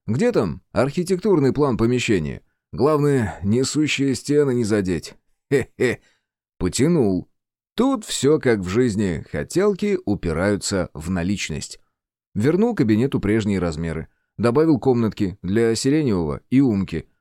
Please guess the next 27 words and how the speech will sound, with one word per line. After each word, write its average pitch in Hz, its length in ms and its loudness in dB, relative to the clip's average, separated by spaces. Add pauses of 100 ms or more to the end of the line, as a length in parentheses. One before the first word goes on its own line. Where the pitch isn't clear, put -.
(100)
Заодно 139 420 0
пристроил 123 460 2
гостевой 101 500 0
апартамент 151 680 -2 (180)
плюс 240 280 0
складик 107 680 -2
для 107 260 0
будущего 120 460 0
добра. 76 360 -6 (260)
Ибо 139 360 2
не 98 220 -2
по 107 160 -2
фэншую. 80 640 -4 (300)
Ништяки 160 520 -2
должны 160 360 2
куда-то 123 440 0
стремиться. 98 720 -4 (320)
А 202 120 -2
то 208 300 2 (160)
некоторые 208 500 2
носят 220 340 0
скомканные 113 540 0
купюры 113 400 0
в - 60 -12
карманах 98 500 -2
и 160 40 4
удивляются, 92 680 -2